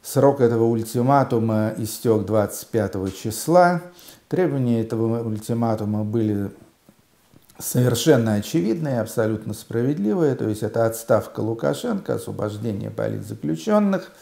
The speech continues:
И в заключительной части этого ультиматума говорилось, что если Лукашенко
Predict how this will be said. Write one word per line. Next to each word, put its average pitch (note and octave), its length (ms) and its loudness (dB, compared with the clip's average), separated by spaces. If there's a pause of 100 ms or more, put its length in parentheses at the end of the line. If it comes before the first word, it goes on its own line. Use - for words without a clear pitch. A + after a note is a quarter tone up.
(180)
И G#3 140 0
в G3 40 -2
заключительной C#3 720 2
части B2 380 2
этого B2+ 300 0
ультиматума A3+ 680 -2
говорилось, C#3+ 500 6
что B2+ 340 2
если A#2+ 460 2
Лукашенко A2 920 2